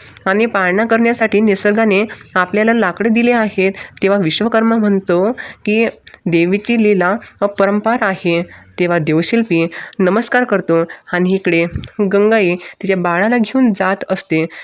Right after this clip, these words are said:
तितक्यात सुंदरबाई येते आणि म्हणते, "अगं गंगाई, तू इतकी लपून छपून कुठे चालली आहेस?"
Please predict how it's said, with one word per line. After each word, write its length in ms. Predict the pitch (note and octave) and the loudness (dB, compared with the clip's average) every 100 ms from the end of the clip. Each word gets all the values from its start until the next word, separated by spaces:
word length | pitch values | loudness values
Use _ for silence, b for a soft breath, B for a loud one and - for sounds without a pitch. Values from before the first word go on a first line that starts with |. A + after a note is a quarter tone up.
| B - | B -6
तितक्यात 260 | G#3 B3+ | -2 -4
सुंदरबाई 540 | B3+ A3 G#3+ A3 A3+ A#3+ | -2 -2 0 2 2 2
येते 420 | A#3 A3+ G#3+ G#3+ B B - | 0 2 0 0 B B -4
आणि 180 | F#3 G3+ | 0 0
म्हणते, 460 | G#3 G#3+ F#3 F3+ F3+ B B | 0 0 0 -2 -4 B B
"अगं 280 | F3 G#3+ G#3 | 0 2 2
गंगाई, 560 | F#3 F#3+ G#3 A3 E3+ E3+ | 2 2 2 2 2 0
तू 400 | - - _ A3 | -4 -20 _ -2
इतकी 280 | A3+ - A#3+ | -2 0 0
लपून 280 | G3+ B3 A#3+ | 0 0 -2
छपून 300 | A#3+ B3+ B3+ | 0 0 0
कुठे 280 | F#3+ G#3 | 0 -2
चालली 320 | A#3 B3 B3 B3 | -2 0 2 2
आहेस?" 580 | A#3+ A3+ A#3 A3+ - | 0 0 0 0 -4